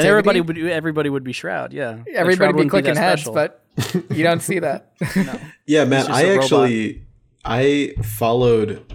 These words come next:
Speaker 3: uh, our buddy Sean, who's the guy good at games. Uh, I followed his sensitivity when I first started and immediately just, like, did so bad that I, like, doubled his
Speaker 1: <laughs>
Speaker 3: sensitivity and started to, like, feel maybe sort of normal.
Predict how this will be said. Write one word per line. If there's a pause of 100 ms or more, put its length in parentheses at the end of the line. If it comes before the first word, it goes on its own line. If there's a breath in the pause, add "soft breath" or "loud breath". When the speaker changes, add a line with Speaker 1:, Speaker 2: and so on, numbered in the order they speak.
Speaker 3:
uh,
our
buddy
Sean,
who's (100)
the (220)
guy
good
at
games. (440 loud breath)
Uh,
I
followed
his
sensitivity
when
I
first
started (140)
and (140)
immediately
just,
like, (240)
did
so
bad (280 loud breath)
that
I,
like,
doubled
his
Speaker 1:
<laughs>
Speaker 3:
sensitivity
and
started
to,
like,
feel (760)
maybe
sort
of
normal.